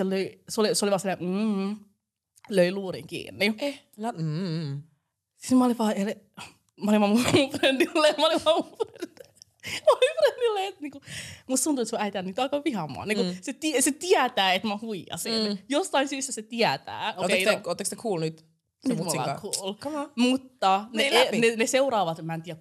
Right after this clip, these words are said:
Speaker 1: kuinka monta kuukautta. Siis mä en pystynyt kattoo sitä. Mä, niinku, mä en pystynyt kattoo sitä.
Speaker 2: Sä et
Speaker 1: Musta
Speaker 2: kunnon,
Speaker 1: tunt-, joo,
Speaker 2: moi.
Speaker 1: aina kun mä näin sitä, mä olin vaan silleen, "Oh my god." Et se tietää, että mä huijasin. Ja musta tuntui se, se, niinku, si-, ja se, aina kun mä tulin sen eteen, niin se oli vähän silleen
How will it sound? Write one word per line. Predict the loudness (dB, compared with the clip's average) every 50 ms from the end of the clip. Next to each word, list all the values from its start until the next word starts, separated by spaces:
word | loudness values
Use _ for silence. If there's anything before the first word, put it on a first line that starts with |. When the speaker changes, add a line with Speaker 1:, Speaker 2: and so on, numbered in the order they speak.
| _ -8
Speaker 1:
kuinka | -4 -4 -2 0 0
monta | 0 0 -2 -2 -4
kuukautta. | -6 -10 -10 -10 -8 -8 -8 -10 -10 -4 -2 -2 -2 -2 -8 _ _ _ _ _ _ _ _ _ _
Siis | -2 2 4
mä | 4 4
en | 4
pystynyt | 2 -4 -8 -10 -10 -12
kattoo | -12 -12 -8 -6 -4
sitä. | -2 2 2
Mä, | 2 2
niinku, | 2 0 0
mä | 2 2 2
en | 2
pystynyt | 0 -4 -6 -6 -6 -6 -8 -12 -14 -8
kattoo | -6 -6 -6 -4 -4 -2
sitä. | 2 2
Speaker 2:
Sä | 2
et | 2
Speaker 1:
Musta | 2 0 0
Speaker 2:
kunnon, | 0 0 -2 -2 -6
Speaker 1:
tunt-, | -10 -16 -20 -18 -4 4 6
joo, | 8 8
Speaker 2:
moi. | 8 8 8
Speaker 1:
aina | 6 6 6 6
kun | 4 4
mä | 4 4
näin | 4 4 4 2 2 0
sitä, | 2 2
mä | 2
olin | 2
vaan | 2 0
silleen, | -2 -6 -8 -8
"Oh | -10 -10 -10 -12
my | -14 -16 -16 -10
god." | -8 -6 -4 -2 -2 -2 -2
Et | -2 -4
se | -4
tietää, | -4 -4 0 0 0 0 0 -4 -8
että | -6 -6
mä | -8 -8 -8
huijasin. | -12 -12 -10 -4 -4 -4 -4 -4 -8
Ja | -10 -10 -10 -10 -10 -2 0
musta | 0 0
tuntui | 0 -2 -6 -6
se, | -8 -8 -8 -8 -10 _ _ _ -10
se, | -6 -2 0
niinku, | 2 2 2 2 0 -2 -2 -4 -2 0
si-, | 0 0 0 2 2
ja | 2 2
se, | 4 2 4
aina | 4 4 2 0
kun | -2 -4
mä | -4
tulin | -6 -6 -6 -6 -6
sen | -6 -6 -6 -6
eteen, | -8 -6 -6 -6 -6 -4 -6 -8 -10 -12 -20 _ _ -4
niin | 2
se | 4 4 4
oli | 4 2 2 2 0
vähän | -2 -2 -2 -4
silleen | -6 -8 -6 -4 -4 -4 -6 -8 -10 -12